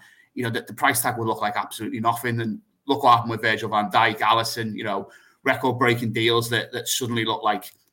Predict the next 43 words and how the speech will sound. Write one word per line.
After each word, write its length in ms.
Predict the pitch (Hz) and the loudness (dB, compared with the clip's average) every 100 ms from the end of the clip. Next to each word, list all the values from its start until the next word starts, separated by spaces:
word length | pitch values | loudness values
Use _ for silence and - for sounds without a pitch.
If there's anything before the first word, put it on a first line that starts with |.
| - | -6
not 160 | 117 | -4
quite 180 | 117 113 | 0 0
a 40 | - | 0
pittance, 420 | - 120 120 - | -6 -4 -6 -6
but, 320 | 120 107 - | -6 -6 -6
but 160 | 117 127 | -6 -2
not 180 | 113 | -2
much 200 | 127 101 | -2 -8
at 120 | 107 - | -6 -2
all. 240 | 117 120 | 0 2
But 200 | 117 107 - - - _ - - - - | 0 -4 -8 -20 -20 _ -20 -20 -20 -4
my 160 | 139 160 | 2 4
only 160 | 185 | 6
thing 160 | 147 147 | 4 6
about 160 | 131 113 | 6 4
the 60 | |
price 440 | - - 131 147 - | -2 0 2 2 0
is, 180 | 107 | -4
is 200 | - 120 | -6 -6
less 260 | 131 156 - | 0 0 0
would 200 | 123 131 | -2 -2
he 140 | 123 | -4
be 120 | 120 113 | -6 -6
worth 380 | 104 110 120 | -4 -2 -2
it. 240 | 123 - - - | -4 -6 -8 -8
It's 180 | - | -6
more, 460 | 151 131 120 117 - _ _ _ _ - | -2 2 4 4 0 _ _ _ _ -16
would 340 | 123 127 131 | -4 0 0
Liverpool 440 | 127 127 131 131 120 | 2 0 0 -2 -4
be 120 | 110 | -2
right 300 | 107 117 120 | 2 2 0
to 180 | - - | -6 -10
be 100 | 117 | -10
putting 300 | 127 113 117 | -8 -6 -6
kind 140 | 120 | -4
of 60 | 117 | 2
all 180 | 120 | 4
their 180 | 117 113 | 4 4
eggs 220 | 113 113 | 4 2
in 100 | 120 | -2
that 180 | 110 - | -4 -2
basket? 400 | 107 104 - 113 | -2 -2 -4 -6
'Cause 160 | 131 | -6